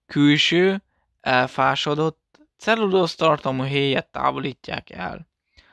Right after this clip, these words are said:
Úgy, hogy közben lehetőleg minél több szem éppen egészben maradjon. A héjrészek eltávolítása után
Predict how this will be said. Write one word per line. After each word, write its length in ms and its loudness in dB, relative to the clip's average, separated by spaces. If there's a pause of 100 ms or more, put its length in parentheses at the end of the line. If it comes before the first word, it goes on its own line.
(240)
Úgy, 320 4
hogy 240 -4
közben 420 0
lehetőleg 580 0
minél 400 0
több 280 -4
szem 300 -2
éppen 680 -4 (360)
egészben 600 2
maradjon. 680 -4 (680)
A 180 -6
héjrészek 720 2
eltávolítása 1080 -2
után 520 -2